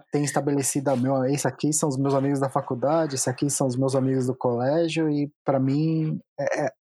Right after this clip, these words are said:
tal-, não sei se talvez suficiente, mas, é, eles se dão por satisfeitos com aquela,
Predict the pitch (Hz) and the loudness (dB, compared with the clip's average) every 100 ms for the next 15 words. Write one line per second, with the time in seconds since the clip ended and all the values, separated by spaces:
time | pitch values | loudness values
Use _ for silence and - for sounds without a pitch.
0 | _ _ - 160 139 - 196 165 165 170 | _ _ 0 0 -2 -2 0 2 2 0
1 | 165 156 135 - - - 131 139 - - | 0 0 -2 -4 -4 -2 0 0 -2 -2
2 | 131 127 135 123 170 180 139 127 117 - | 0 2 2 2 2 0 0 0 -2 -6
3 | - - - 120 110 107 - 127 120 127 | -14 -14 -4 -2 0 0 -2 -2 0 0
4 | - - - 139 113 127 135 - 160 156 | -2 -2 -2 -2 0 0 0 0 0 2
5 | 135 117 135 - - 127 131 - - 151 | 0 -2 -2 -2 0 0 0 -2 -2 -2
6 | - 147 147 123 | 0 2 2 0